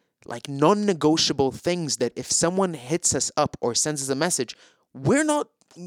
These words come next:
we're not answering that person or that thing unless it's urgent,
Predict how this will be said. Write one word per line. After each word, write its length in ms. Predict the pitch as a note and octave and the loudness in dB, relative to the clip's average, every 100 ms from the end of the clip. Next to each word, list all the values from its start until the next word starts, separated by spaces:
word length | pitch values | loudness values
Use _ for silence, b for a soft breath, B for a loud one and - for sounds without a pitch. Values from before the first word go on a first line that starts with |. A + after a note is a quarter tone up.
| - _ _ _ | -20 _ _ _
we're 500 | F#3 D#3 F3 F3 C#4+ | -16 -14 -6 -2 0
not 160 | D4 - | -2 -4
answering 600 | G3 A3 G#3+ A3 G#3+ F#3+ - b b b | -6 -4 -2 -4 -6 -10 -16 b b b
that 500 | D3+ C3 E3 F#3 - | -20 -4 -2 -2 -4
person 300 | F3+ F3+ F3+ | -6 -6 -6
or 120 | C#3+ | -8
that 380 | B2 C3 E3 - | -6 -2 -2 -2
thing 240 | - E3+ D3 | -6 -4 -4
unless 260 | C#3+ - | -2 -2
it's 160 | - - _ | -2 -6 _
urgent, 580 | D3 E3+ A3 D3 D3 | 0 2 2 0 -4